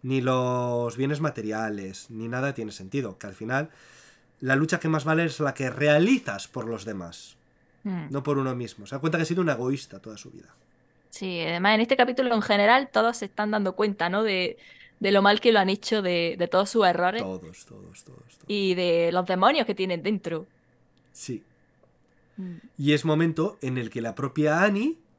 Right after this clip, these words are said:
Speaker 1: dice, "Hostia, ahora lo entiendo. Yo también he sido egoísta, porque yo actuaba por, eh, un bien, por un beneficio personal,
Speaker 2: Personal.
Speaker 1: y una vez que ese beneficio personal,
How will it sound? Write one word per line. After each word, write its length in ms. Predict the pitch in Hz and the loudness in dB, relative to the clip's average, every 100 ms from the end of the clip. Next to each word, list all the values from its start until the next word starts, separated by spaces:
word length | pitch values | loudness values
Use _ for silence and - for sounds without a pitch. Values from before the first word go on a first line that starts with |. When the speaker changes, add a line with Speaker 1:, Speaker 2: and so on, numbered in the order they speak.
| _ _ _ _ _ _ - | _ _ _ _ _ _ -6
Speaker 1:
dice, 380 | 139 139 127 - | -6 -4 -8 -8
"Hostia, 520 | 131 127 - 170 160 | -8 -8 -4 -2 0
ahora 360 | 110 110 135 180 | -4 -4 0 2
lo 120 | 175 | 2
entiendo. 720 | 135 123 143 185 175 110 90 - _ _ _ _ _ _ _ _ | 0 -4 0 0 0 -4 -10 -18 _ _ _ _ _ _ _ _
Yo 200 | 131 156 | -2 2
también 400 | 185 180 196 208 | 4 4 4 2
he 60 | 120 | -2
sido 220 | - 135 | -2 -2
egoísta, 680 | 117 131 190 190 107 90 - _ _ _ _ | 0 2 2 0 -8 -14 -16 _ _ _ _
porque 600 | - 139 - 143 135 135 - | -2 0 2 4 4 0 -4
yo 200 | 135 156 | 0 0
actuaba 580 | - 175 196 175 113 - | 0 4 6 6 2 -2
por, 360 | 165 160 98 - _ _ - | 0 0 -2 -10 _ _ -4
eh, 220 | 139 139 | -2 0
un 240 | 156 160 151 | 0 0 2
bien, 360 | 170 175 120 | 4 4 2
por 220 | 98 123 139 | -4 -2 0
un 120 | 156 | 4
beneficio 760 | 160 156 - 190 - 110 87 - _ - | 4 4 0 -2 -2 -8 -8 -14 _ -4
personal, 480 | 131 - 127 165 175 | -4 -2 2 2 2
Speaker 2:
Personal. 560 | 165 165 170 190 214 _ _ _ _ _ _ 156 | -2 -10 -8 -10 -12 _ _ _ _ _ _ -2
Speaker 1:
y 120 | 147 | 2
una 160 | 151 | 4
vez 140 | 160 165 | 4 2
que 100 | 139 | -4
ese 140 | 151 | -2
beneficio 480 | 151 147 143 147 135 | 0 -2 -4 -6 0
personal, 640 | 147 139 143 151 147 95 | 0 0 -2 0 0 -2